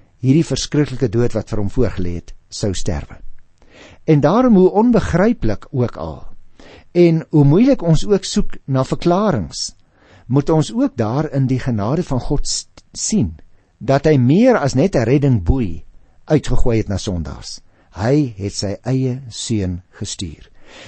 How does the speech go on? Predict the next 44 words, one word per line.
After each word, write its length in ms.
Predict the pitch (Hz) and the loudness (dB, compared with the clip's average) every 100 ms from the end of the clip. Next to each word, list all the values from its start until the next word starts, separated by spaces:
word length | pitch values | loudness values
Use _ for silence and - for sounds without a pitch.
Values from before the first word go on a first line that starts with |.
| - | -2
En 140 | 147 | 2
daarom 280 | 135 139 233 | 4 4 4
wil 100 | 233 | 2
ek 120 | 165 | 0
vra, 460 | - - 117 95 131 - | 2 2 2 -2 -6 -6
in 120 | 117 | -4
die 140 | 110 | -2
ruk 200 | 110 - | -2 -4
wat 180 | 131 - | -6 -4
jy 60 | 110 | -6
nou 160 | 104 | -4
het, 440 | 101 196 127 - - | 0 2 2 -2 -10
tot 140 | 98 | -10
ons 140 | 98 - | -8 -2
volgende 340 | 160 185 139 | 0 2 0
program 480 | - 110 - 151 131 | 2 2 2 0 0
uitgesaai 560 | 123 - 98 104 92 | -4 -6 -8 -6 -4
word, 240 | 90 151 - - - - - - - | -4 -8 -10 -20 -20 -20 -20 -20 -14
dat 320 | 101 135 139 | -2 0 2
jy 100 | 131 135 | 2 2
jou 140 | 131 139 | 2 0
eie 180 | 247 220 | 0 0
hart 200 | 123 - | -2 -4
so 100 | - | -4
bietjie 280 | 120 147 131 | -2 -2 0
sal 320 | 127 120 113 | 0 0 -2
voorberei, 720 | - - 233 104 82 71 71 _ _ - - | -2 0 2 2 -4 -6 -12 _ _ -20 -8
want 180 | 113 120 | -4 -2
ek 180 | 156 - | -2 -2
gaan 140 | 147 | 0
in 100 | 127 104 | 2 2
redelike 420 | 131 247 196 104 85 | 0 0 -2 -4 0
detail 600 | 160 208 - 95 113 202 - _ - - | 2 2 0 -2 -2 -6 -12 _ -20 -16
so 220 | - 156 | -2 0
bietjie 300 | 120 - 233 | 2 2 2
die 60 | 196 | 0
prentjies 600 | - 214 202 196 170 - | 2 2 4 0 -2 -4
teken. 480 | - 147 104 80 - - - - | 2 2 2 -4 -12 -16 -10 0
Nie 220 | 190 277 | 2 2
altyd 840 | - 190 220 - - 165 156 - - | 2 2 2 0 2 2 2 -4 -8
elke 320 | - 175 185 151 | 0 2 2 -2
versie 540 | - 165 175 165 156 | 0 2 2 0 -2
behandel 380 | 107 98 95 101 | -2 -2 -2 -2
nie, 200 | 139 247 | -2 -4